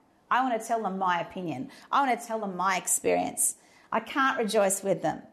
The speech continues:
I'm right, they're wrong, and I am offended. The opposite of the word offense is compliment. Matthew five forty-four says, "But I say to you, love your enemies, bless those who curse you, do good to those who hate you,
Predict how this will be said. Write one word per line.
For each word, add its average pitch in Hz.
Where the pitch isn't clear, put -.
I'm 277
right, 226
they're 233
wrong, 196
and 202
I 208
am 185
offended. 151
The 208
opposite 277
of 208
the 196
word 190
offense 190
is -
compliment. -
Matthew 220
five 202
forty-four 190
says, 165
"But 190
I 190
say 254
to 302
you, 196
love 214
your 269
enemies, 208
bless 233
those 208
who 208
curse 214
you, 175
do 233
good 262
to 269
those 214
who 202
hate -
you, 170